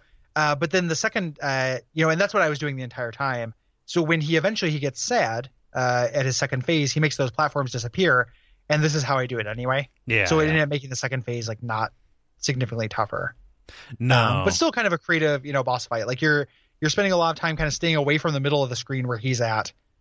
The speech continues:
Speaker 1: and, uh, you know, jumping over him in this periphery.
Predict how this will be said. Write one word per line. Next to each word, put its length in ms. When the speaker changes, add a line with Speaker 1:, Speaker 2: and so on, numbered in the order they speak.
Speaker 1:
and, 320
uh, 400
you 100
know, 160
jumping 460
over 320
him 440
in 80
this 160
periphery. 720